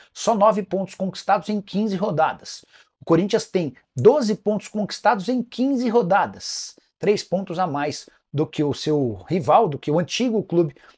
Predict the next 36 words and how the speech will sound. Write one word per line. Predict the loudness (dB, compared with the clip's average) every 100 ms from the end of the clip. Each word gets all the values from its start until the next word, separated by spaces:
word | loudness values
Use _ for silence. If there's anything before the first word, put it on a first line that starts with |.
| -4
do |
Ramon | 0 0 0
Dias. | 0 0 0 -2 _ _
Com | 0 2
enorme | 2 4 4 4
dificuldade, | -2 -8 -8 -2 0 0
o |
Ramon | -2 -2 -4
conseguiu | -6 -6 -4 0
evitar | 0 -2 -2 0
o |
rebaixamento | 0 -2 -4 -4 -6 -6 -4
do | -2
Vasco. | -2 -4 -12
O | -20 _
time | -8 -4 -2
terminou | -2 -2 0 0
com | 0 -2 -4 _
quarenta | 0 2 2 -2 -4
e | -4
cinco | -6 -8 -8
pontos | -4 -4 -4
conquistados, | -10 -8 -4 -6 -4
sendo | -4 -4 -4
trinta | -6 -2 -2
e | -2
seis | -4 -6 -8 -14 _ _
sob | 2 6 6
o | 6
comando | 2 0 0 -2
do | -2 -2
técnico | -2 -2 -6 -6 -4
argentino. | -4 -6 -10 -14 -16
Só | -2 0
pra | 0 -2
arrematar, | -2 -4 0 0 -2